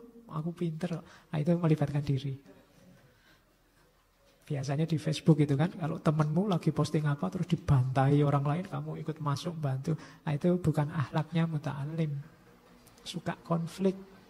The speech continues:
Selanjutnya, sungguh-sungguh istiqomah. Istiqomah itu continue. Itu akhlaknya muta'alim.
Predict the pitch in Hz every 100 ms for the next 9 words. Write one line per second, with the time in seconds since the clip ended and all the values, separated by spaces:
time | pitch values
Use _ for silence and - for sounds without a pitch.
0 | - - - - - - - - - -
1 | 165 170 165 160 196 208 196 - 185 175
2 | 160 180 165 175 214 190 - 147 147 139
3 | 131 147 - - - - 156 147 147 151
4 | 170 160 165 170 175 185 185 170 - -
5 | - _ _ _ _ _ _ _ _ _
6 | - 180 175 151 170 160 165 175 165 -
7 | 151 151 147